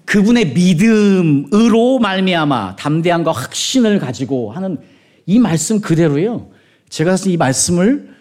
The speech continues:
경험한 것이 삼 년 전 일이에요. 삼 년 전에 제가 이제 영국에 벌써 돌아온 지가 삼 년 됐어요. 그리고 나서 영국에서 계속 영국 교회를 섬기고 있었는데, 네, 그리고 나서 이제 올 초에 교회 개척을 하게 됐어요. 영국에서.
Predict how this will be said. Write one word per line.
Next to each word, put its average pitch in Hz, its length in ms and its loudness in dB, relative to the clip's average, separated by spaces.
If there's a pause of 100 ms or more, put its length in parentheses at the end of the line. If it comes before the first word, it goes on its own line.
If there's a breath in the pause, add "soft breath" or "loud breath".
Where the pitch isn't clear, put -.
(220 loud breath)
경험한 151 500 0
것이 127 220 -4
삼 247 240 2
년 220 160 2
전 156 160 0
일이에요. 95 320 -8
삼 233 240 -4
년 247 160 2
전에 233 480 0 (320 loud breath)
제가 175 200 0
이제 170 100 0
영국에 175 460 2
벌써 156 240 -4
돌아온 170 280 0
지가 156 120 -4
삼 247 240 -4
년 202 260 -4
됐어요. 139 580 -4
그리고 143 280 -4
나서 139 200 -4
영국에서 139 340 -2
계속 135 200 -4
영국 143 300 0
교회를 147 180 0
섬기고 185 680 -2
있었는데, 165 840 -4 (920 soft breath)
네, 131 140 -8
그리고 147 280 0
나서 131 180 0
이제 123 100 -4
올 143 300 2
초에 123 600 -6 (120)
교회 120 220 -4
개척을 101 320 -12
하게 117 180 -14
됐어요. 110 480 -12 (260)
영국에서. 101 600 -10